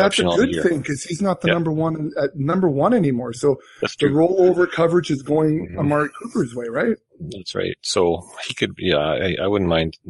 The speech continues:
Speaker 1: seeing, I'd like to see him have a big bounce back year and, and, you know, pick up, pick it up where we expected him to be the other years.
Speaker 2: Yeah, and
Speaker 1: And
Speaker 2: he is
Speaker 1: another
Speaker 2: only
Speaker 1: guy, I think,
Speaker 2: twenty-seven.
Speaker 1: yeah.
Speaker 2: He's got a, I mean,
Speaker 1: Yeah.
Speaker 2: there's a lot in the tank.
Speaker 1: Not old.
Speaker 2: Yeah.
Speaker 1: That's right.
Speaker 2: Anyway, sorry, go.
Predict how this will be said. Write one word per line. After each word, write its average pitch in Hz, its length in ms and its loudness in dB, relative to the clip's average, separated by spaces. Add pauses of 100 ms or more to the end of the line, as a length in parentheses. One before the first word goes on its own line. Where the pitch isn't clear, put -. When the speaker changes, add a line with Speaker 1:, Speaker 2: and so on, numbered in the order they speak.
Speaker 1:
seeing, 87 240 0
I'd 101 160 4
like 95 200 2
to - 80 -2
see - 160 -2
him 76 140 0
have 80 140 -4
a 80 40 -8
big 80 220 -4 (100)
bounce 78 420 -2
back 73 300 0
year 76 200 -2
and, 69 180 -4
and, 73 380 -4
you 95 80 -2
know, 71 180 -2
pick - 220 -4
up, 73 120 0 (200)
pick - 160 -6
it 82 80 0
up 80 180 0
where 78 160 0 (100)
we 87 160 -4
expected 82 460 -2
him 78 140 -2
to 73 80 -4
be 78 180 0
the 78 180 0
other 196 160 2
years. - 380 -4 (480)
Speaker 2:
Yeah, 180 220 0
and 123 100 -8
Speaker 1:
And 143 100 2
Speaker 2:
he 107 60 6
is - 60 6
Speaker 1:
another 220 180 6
Speaker 2:
only 170 60 4
Speaker 1:
guy, 143 80 2
I 113 60 6
think, 92 120 4
Speaker 2:
twenty-seven. - 540 -2
Speaker 1:
yeah. 127 40 -8
Speaker 2:
He's 151 180 -2
got 147 140 -2
a, 117 140 -8 (320)
I 131 40 -14
mean, 131 200 -8
Speaker 1:
Yeah. 165 140 2
Speaker 2:
there's 139 160 0
a 135 40 0
lot 135 360 -2
in 123 100 -4
the 123 140 -10 (200)
tank. 135 280 -6 (200)
Speaker 1:
Not - 140 -10
old. 80 300 -4 (600)
Speaker 2:
Yeah. 135 100 -2
Speaker 1:
That's 131 100 -2
right. - 180 2
Speaker 2:
Anyway, 143 240 2
sorry, 147 300 2
go. 127 260 2